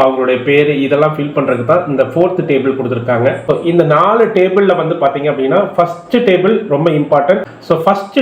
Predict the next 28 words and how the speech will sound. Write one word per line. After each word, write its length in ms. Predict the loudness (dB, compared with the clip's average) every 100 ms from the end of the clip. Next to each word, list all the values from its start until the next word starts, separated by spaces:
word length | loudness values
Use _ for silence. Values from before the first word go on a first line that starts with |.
| 0
டேபிள்ல 340 | 0 2 2 2
என்ன 100 | 2 0
இருக்கு 180 | 0 -2
அப்படிங்கிறது 400 | -2 -4 -4 -2
பாத்தீங்க 240 | -4 0 -2
அப்படின்னா, 280 | -2 -2 -2 -2 -14 -20 -20 -20 -20 -20 -20 -20 -20 -20 -20 -20 -20 -20 -20 -20 -20 -20 -20 -20 -20 -20 -20 -20 -20 -20 -20 -20 -20 -10 -2
ஃபர்ஸ்ட் 260 | 0 0 0
டேபிள்ல 300 | 0 2 0 -2 -6 -2
உங்களுக்கு 300 | 0 2 2
வந்து 140 | 2 4
எல்லாமே 260 | 2 2 2 2
ப்ரீ 100 | 0 0
பிரிண்டட் 340 | 0 0 0 0
இன்ஃபர்மேஷன்ங்கிறத 640 | 0 -2 0 0 0 2 0
பார்த்தோம். 360 | 0 -2 -2 -2 -12 -6
உங்களுடைய 280 | 0 2 2 2
பேருக்கு, 420 | 2 2 0 2 0 0 -2
உங்களுடைய 300 | 0 2 2 2
எபிக் 260 | 2 0 0
நம்பர் 160 | 0 -2
இருக்கு, 200 | -2 0
உங்களுடைய 240 | 2 2 2
அட்ரஸ் 280 | 0 -2 -2
இருக்கு, 200 | -4 -6 -6 -2
அது 160 | 0 0
கரெக்டா 220 | 0 0 0
இருக்கான்னு 340 | 0 -2 -2
பார்த்துக்குங்க. 420 | -2 -4 -4 -4